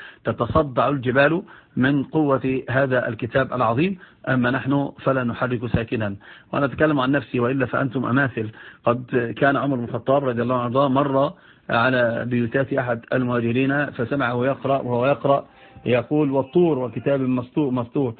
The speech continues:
في رق منشور، والبيت المعمور والسقف المرفوع، قا-، والبحر المسجور". قال: "إن عذاب ربك لواقع". فسقط عمر بن الخطاب.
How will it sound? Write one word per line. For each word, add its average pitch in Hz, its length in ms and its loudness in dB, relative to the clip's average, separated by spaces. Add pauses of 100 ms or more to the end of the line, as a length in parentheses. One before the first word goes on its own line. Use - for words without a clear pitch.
(260)
في 131 140 0
رق 165 260 0
منشور، 131 520 0
والبيت 131 380 -2
المعمور 135 460 0
والسقف 131 400 -2
المرفوع، 127 580 0 (460)
قا-، - 40 0
والبحر 135 480 2
المسجور". 131 400 0
قال: 135 220 0
"إن 165 320 0
عذاب 135 400 0
ربك 135 360 -2
لواقع". 127 420 0
فسقط 123 400 -4
عمر 123 140 -2
بن 117 100 -6
الخطاب. 107 320 -8